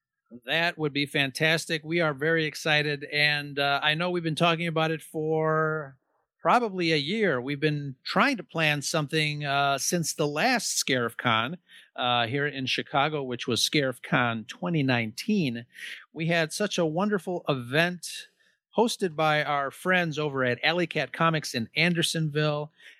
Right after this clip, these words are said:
And, uh, you know, just to, to, to make things even more fun, uh, we had live, uh, live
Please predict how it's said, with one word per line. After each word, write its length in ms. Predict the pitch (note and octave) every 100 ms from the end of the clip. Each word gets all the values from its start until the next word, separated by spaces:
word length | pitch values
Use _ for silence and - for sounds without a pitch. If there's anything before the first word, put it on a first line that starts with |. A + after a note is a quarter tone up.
| _
And, 600 | C3 C3 C3 C3 B2+ B2
uh, 560 | C3+ C3+ C3 C3 C3 B2+
you 160 | B2+ D3+
know, 260 | D3+ C#3 B2+
just 300 | A#2+ D3+ -
to, 260 | D#3 C#3 B2
to, 220 | - C3+
to 180 | A#2+ D3
make 260 | C3+ D3+ -
things 240 | D3+ C3+
even 220 | C#3+ C3+
more 240 | C3 D3 D#3+
fun, 460 | - D#3 D3 C#3+
uh, 440 | C3+ C3 B2 A#2+ A#2 B2 - C3 C3 C3
we 400 | C#3+ C#3+ C#3+ C3+ C#3 - C3
had 400 | D#3 C#3+ C#3 C3+ - - - -
live, 580 | B2+ C3+ D3+ D#3 E3 D#3+ - -
uh, 220 | C3+ B2+
live 260 | B2 D3 F3+